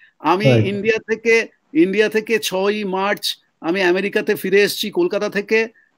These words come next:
Speaker 1: ফিরে আসার পরে দু সপ্তাহের মধ্যে আমাদের কাজের জায়গায় মাস লে অফ হয়ে গেছে।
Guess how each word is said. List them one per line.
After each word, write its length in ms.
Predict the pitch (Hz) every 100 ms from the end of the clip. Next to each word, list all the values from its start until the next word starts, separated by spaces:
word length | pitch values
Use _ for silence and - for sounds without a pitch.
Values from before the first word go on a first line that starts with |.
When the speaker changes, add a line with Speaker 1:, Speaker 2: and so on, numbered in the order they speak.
| - -
Speaker 1:
ফিরে 260 | - 185 208
আসার 260 | 202 226
পরে 340 | 185 202 208 208
দু 160 | 160
সপ্তাহের 500 | 185 220 208 220 208
মধ্যে 280 | 196 185 214
আমাদের 360 | 190 190 196 202
কাজের 340 | 180 175 190
জায়গায় 420 | 170 196 190 202
মাস 500 | 175 175 190 - - -
লে 140 | 320
অফ 240 | - - -
হয়ে 140 | 123
গেছে। 240 | 110 -